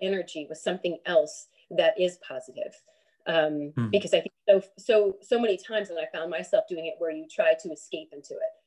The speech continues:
Speaker 1: and yet you don't have that balance. So I'm
Speaker 2: Yeah.
Speaker 1: really trying to find that as well.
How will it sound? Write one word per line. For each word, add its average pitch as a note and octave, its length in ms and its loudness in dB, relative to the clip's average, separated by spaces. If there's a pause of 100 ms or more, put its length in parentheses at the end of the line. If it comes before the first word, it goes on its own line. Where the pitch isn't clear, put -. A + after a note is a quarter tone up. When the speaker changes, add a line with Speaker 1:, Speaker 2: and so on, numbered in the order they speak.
(400)
Speaker 1:
and F3 180 0
yet F3 140 4
you D#3+ 100 -14
don't E3 160 -4
have D3 120 -8
that D#3 160 -2
balance. - 480 -10 (960)
So G#3+ 120 6
I'm - 60 4
Speaker 2:
Yeah. B2+ 140 6
Speaker 1:
really F#2+ 220 4
trying E3+ 140 -2
to - 40 -20 (420)
find D#3 240 -2
that C#3+ 140 -2
as C#3+ 160 -6
well. C3+ 260 -2